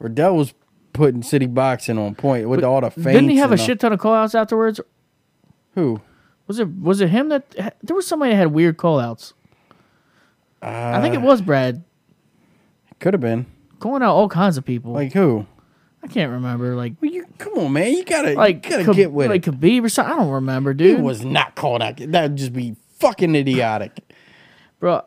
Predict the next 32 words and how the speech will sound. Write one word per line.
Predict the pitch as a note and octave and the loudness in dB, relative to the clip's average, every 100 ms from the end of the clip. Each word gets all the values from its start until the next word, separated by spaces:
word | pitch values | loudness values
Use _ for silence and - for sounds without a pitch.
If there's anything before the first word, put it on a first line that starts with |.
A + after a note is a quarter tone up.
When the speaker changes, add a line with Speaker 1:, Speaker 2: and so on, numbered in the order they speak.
| _ - | _ -2
Speaker 2:
I | E3+ | 2
don't | D#3+ | 2
remember, | C#3+ C#3+ C3+ C3+ | 2 0 2 4
Speaker 1:
"I | |
Speaker 2:
but | E3+ | 4
Speaker 1:
want | F3+ D#3 | 4 0
Khabib. | E3+ E3 F3 F3 E3 | 2 4 4 4 2
I | D3 | -2
beat | D3 F3 | 2 0
one | D3+ D#3 E3 | 2 2 2
guy. | D#3+ D#3+ D#3+ D#3+ | 2 2 2 2
I | D3+ | 0
want | D3+ D#3 C#3+ | 2 0 -2
Khabib." | C#3+ D3 C#3+ D#3 | 0 2 2 2
No, | D3 A2+ | 0 0
get | A#2 E3+ | -4 -6
the | |
fuck | D#3 B2 A#2 | -6 -6 -4
outta | A2 G#2 | -6 -4
here. | G2+ G2+ - _ _ _ _ _ _ _ _ _ _ _ _ _ _ _ _ _ - | -6 -8 -12 _ _ _ _ _ _ _ _ _ _ _ _ _ _ _ _ _ -4
Speaker 2:
Whatever, | F3+ C3+ B2+ | 0 2 0
it | C3+ | 0
don't | C#3+ B2+ | -2 -2
matter. | B2+ B2+ B2 | -4 -4 -4
Speaker 1:
All | A#2+ | -2
right. | G#2+ F#2+ - - - - | -2 -2 -8 -20 -20 -4
Speaker 2:
This | F3+ F3+ | -2 -2
is, | |
this | D3 E3 E3+ | -2 0 2
next | F3 E3+ | 2 2
fight, | - C#3 B2 | 0 0 0
dude. | A#2+ B2 B2 | 0 -2 -2